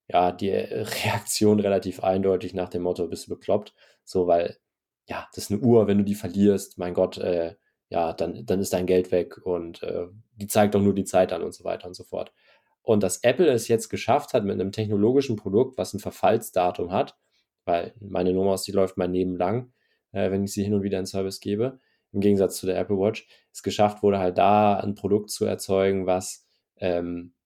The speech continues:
ja, einfach so eine Zahlungsbereitschaft und so eine Nachfrage hervorruft, finde ich sehr interessant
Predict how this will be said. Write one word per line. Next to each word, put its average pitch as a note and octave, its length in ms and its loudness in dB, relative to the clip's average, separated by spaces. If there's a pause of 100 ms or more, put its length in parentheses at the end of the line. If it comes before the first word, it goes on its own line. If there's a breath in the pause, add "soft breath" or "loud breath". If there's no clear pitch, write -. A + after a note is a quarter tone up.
(180)
ja, F#2 420 -2
einfach G2 240 -2
so G#2+ 140 -4
eine F#2+ 160 0
Zahlungsbereitschaft G2 760 -4
und F#2+ 100 -8
so F#2 100 -6
eine F2+ 140 -4
Nachfrage F#2 540 -4
hervorruft, F#2 500 -6
finde G2 140 -2
ich F#2 120 -10
sehr F#2+ 160 4
interessant G2 600 -2